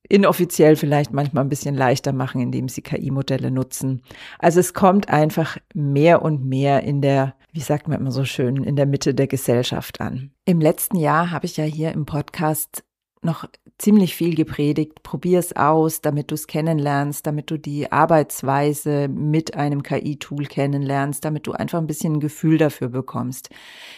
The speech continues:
Ich glaube, über diesen Punkt sind wir größtenteils hinaus. Wenn du no-, es noch nicht ausprobiert hast, dann gilt es natürlich weiterhin,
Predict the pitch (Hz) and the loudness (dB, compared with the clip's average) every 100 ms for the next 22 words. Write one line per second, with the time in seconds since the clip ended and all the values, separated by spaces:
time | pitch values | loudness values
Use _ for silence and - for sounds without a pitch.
0 | - 160 180 190 175 170 160 175 180 - | -8 0 4 4 4 2 2 0 -2 0
1 | 165 185 180 170 165 160 - - 156 180 | 0 2 0 0 0 0 -2 2 6 6
2 | - 175 160 143 147 - 151 131 131 131 | 2 -4 0 2 2 -2 -2 2 4 2
3 | 131 - - _ - - _ _ 202 147 | 0 -8 -16 _ -20 -20 _ _ -6 2
4 | 165 170 170 185 196 202 - _ _ - | 2 2 0 2 4 4 2 _ _ -10
5 | - 175 - 165 175 156 214 233 - 160 | 0 0 2 0 0 4 4 2 2 2
6 | 170 - 170 - 175 175 170 175 - - | 2 -2 -4 2 2 2 0 -2 -4 -14
7 | _ 160 170 175 175 175 180 165 151 160 | _ 2 2 2 -2 -2 -4 -6 -2 -4
8 | 151 - 127 156 202 160 143 151 | -4 -4 0 2 2 2 0 -2